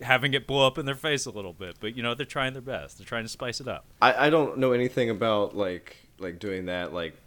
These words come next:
Speaker 2: non-monogamy, having an open relationship, but I feel like there is a healthy, there's probably a healthy way to do it, and I don't think the healthy way to do it is when there's a contention in the relationship.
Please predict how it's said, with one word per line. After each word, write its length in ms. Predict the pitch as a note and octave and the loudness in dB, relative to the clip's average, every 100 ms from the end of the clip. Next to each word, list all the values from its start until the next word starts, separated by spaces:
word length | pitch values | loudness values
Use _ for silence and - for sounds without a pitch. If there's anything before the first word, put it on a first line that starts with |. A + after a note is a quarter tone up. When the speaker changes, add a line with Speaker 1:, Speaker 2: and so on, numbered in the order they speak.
| _ | _
Speaker 2:
non-monogamy, 1000 | F#2+ F2+ F2 E2+ F2 F2 F2 F2 E2 E2+ | -4 -4 -2 -4 -4 -2 -2 -4 -2 -4
having 320 | D#2+ G2 F#2 E2+ | -6 -2 -2 -2
an 80 | |
open 320 | D#2 F2+ F2+ E2 | -2 -2 -2 -4
relationship, 760 | E2 E2 - F2+ - F2 D#2 | 0 -2 -2 -6 0 0 2
but 140 | - | 2
I 120 | G#2 A2 | 4 2
feel 220 | - D#4 | 2 2
like 220 | C#4+ C3+ | 2 8
there 120 | C3+ A2 | 8 10
is 240 | A2+ A2+ | 8 6
a 40 | |
healthy, 500 | F2+ F#2 G#2 - A2+ | 4 6 4 4 0
there's 220 | G2 B2+ A#2+ | 6 6 6
probably 300 | D3 D#3+ C3+ | 6 6 6
a 60 | |
healthy 300 | G2+ G#2+ B2 | 6 4 4
way 160 | A#2 A2+ | 4 4
to 100 | G2 | 2
do 180 | F#2+ F#2+ | 2 4
it, 200 | B2 - - - - | 4 2 -12 -18 -2
and 100 | A#2 | 2
I 120 | G#2 | 4
don't 340 | G2+ - C3 - | 4 2 2 0
think 280 | - B2+ - | -4 -4 -2
the 100 | E2+ | 0
healthy 320 | G#2 G2+ A#2 | 0 0 0
way 160 | G#2+ | 0
to 100 | G#2 | 0
do 240 | F#2+ G#2 G#2 | -2 -2 -2
it 200 | A2 - - | -2 -4 -6
is 480 | F2 E2 E2+ - - | -4 -4 -6 -8 -8
when 220 | G2 F2 | -6 -4
there's 340 | F2 E2 D#2+ - | -2 -4 -6 -10
a 60 | - - _ _ _ | -14 -18 _ _ _
contention 800 | - F#2 - G#2 F#2 - E2 C#2 - | -12 -10 -6 -6 -4 -4 -6 -8 -10
in 100 | F2 | -8
the 80 | |
relationship. 800 | D#2 E2 C#2+ C2 A#1+ - A1+ - | -6 -6 -6 -10 -10 -8 -10 -12